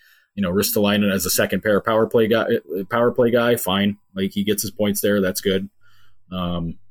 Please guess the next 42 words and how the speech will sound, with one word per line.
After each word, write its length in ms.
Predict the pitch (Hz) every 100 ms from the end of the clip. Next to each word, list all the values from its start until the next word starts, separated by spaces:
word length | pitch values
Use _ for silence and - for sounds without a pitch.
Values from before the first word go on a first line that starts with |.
| - _ _ _ _ _ _ _ -
but 140 | 107
I 20 |
mean, 300 | 110 110 101 -
you 80 |
know, 240 | 113 101 98 -
Irwin 300 | - 143 143
and 140 | 127 110
Davidson, 460 | 113 123 123 131
like, 200 | 110 104
th-, 220 | 139 127
those 240 | 147 151 131
are, 240 | 123 - 92
you 100 | 110
know, 120 | 98
those 220 | 113 131
are, 180 | 120 101 _ _ -
those 220 | 110 131
are 80 | 123
help, 280 | 104 113 - 113
those 220 | 131 123
are 60 |
helper 300 | 107 110 104
guys. 300 | 98 87 80
Those 220 | - 101 107
are, 320 | 101 95 - _ _ _ _ -
those 160 | 113 117
are 80 |
injury 340 | 107 120 110 95
helper 280 | 98 92 90
guys. 400 | 85 78 73 80
And, 440 | 82 90 87 82 - _ _ _ _ _ _ _ _
you 140 | - 92
know, 80 |
one 180 | 78 104
of 60 | 110
them's 300 | 104 98 - -
probably 240 | 107 110
gonna 140 | 101 92
wind 200 | 92 92
up 100 | 87
in 80 | 87
Rochester, 800 | 92 92 - 90 - 90 82